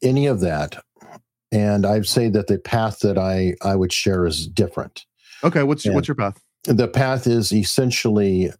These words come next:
Speaker 1: Korea. Nor-, all these people like Jolly West, et cetera,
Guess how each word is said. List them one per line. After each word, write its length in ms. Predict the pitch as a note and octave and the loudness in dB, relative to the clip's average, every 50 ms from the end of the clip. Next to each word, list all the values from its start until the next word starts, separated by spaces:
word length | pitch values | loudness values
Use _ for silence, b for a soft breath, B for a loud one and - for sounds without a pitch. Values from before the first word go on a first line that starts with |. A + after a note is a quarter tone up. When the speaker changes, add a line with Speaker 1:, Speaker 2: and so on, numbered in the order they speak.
| _ - | _ -14
Speaker 1:
Korea. 720 | - - B2 G#2+ G2+ G#2 A2 G#2 G2 F2 D#2 D2+ C2 - - _ _ _ _ _ b b b b b b b b b b - _ _ A2+ | -4 -2 0 0 2 2 2 2 0 0 0 -2 -4 -8 -12 _ _ _ _ _ b b b b b b b b b b -20 _ _ 2
Nor-, 460 | A2 A2 A#2+ C3+ C#3 - A#2+ G#2+ - - _ _ _ _ _ _ - - F#3+ - - _ - _ | 2 2 2 2 0 -2 -2 -4 -4 -8 _ _ _ _ _ _ -14 -12 -12 -12 -14 _ -2 _
all 220 | C#3 C#3+ D#3 F3 | 0 2 2 2
these 200 | E3 D#3+ D#3 C3 | 2 2 0 0
people 420 | - - D3+ C3 - C#3 C3 B2+ A#2 | 0 0 0 0 2 0 0 2 2
like 220 | G#2+ G2+ F#2+ F2+ | 0 0 -2 -2
Jolly 300 | - - A2+ G#2+ A2+ A2+ | -2 0 0 2 2 2
West, 400 | G#2 G#2 G#2+ G#2+ G#2 - - - | 2 2 2 0 -2 -4 -4 -6
et 80 | - - | -6 -4
cetera, 580 | - - A2+ G#2 F#2+ G2 G2 G2 F#2+ F#2 F2+ | -2 0 0 0 0 0 0 0 0 -2 -4